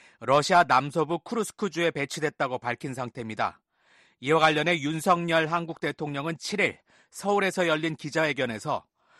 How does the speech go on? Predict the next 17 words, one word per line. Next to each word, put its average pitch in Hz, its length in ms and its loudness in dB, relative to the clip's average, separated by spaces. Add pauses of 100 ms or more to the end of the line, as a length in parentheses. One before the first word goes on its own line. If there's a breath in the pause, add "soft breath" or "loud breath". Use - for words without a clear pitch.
(240 soft breath)
북크라-, 165 440 0 (200)
북한이 190 520 2
우크라이나 185 500 2
전쟁에 165 420 0
얼마나 160 540 2
깊이 170 480 -8
관여하는지에 151 840 2
따라 135 400 0 (420 soft breath)
지원 180 440 2
전략을 165 480 2
점진적으로 151 720 -2
단계별로 147 760 -2
조정하겠다고 139 840 -2
밝혔습니다. 107 720 -8 (720 soft breath)
윤 139 100 -4
대통령은 165 600 -2
이것은 143 500 -2